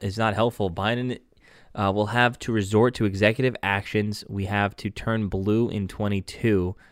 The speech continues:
Our health." Okay, this is, that's just a Democrat just, um, you know, hoping. Somebody,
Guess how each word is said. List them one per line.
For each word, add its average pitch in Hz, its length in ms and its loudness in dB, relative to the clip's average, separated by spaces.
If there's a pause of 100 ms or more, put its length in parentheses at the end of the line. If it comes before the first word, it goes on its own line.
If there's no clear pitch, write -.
(380)
Our 90 160 0
health." - 280 -4
Okay, 87 240 -2
this 90 140 -2
is, 92 60 -8
that's 85 200 -4
just 92 140 -12
a 87 60 -10
Democrat 85 520 -6
just, - 280 -12
um, 82 280 -8 (300)
you 82 100 -12
know, - 140 -18 (840)
hoping. 82 440 -4 (260)
Somebody, 127 400 0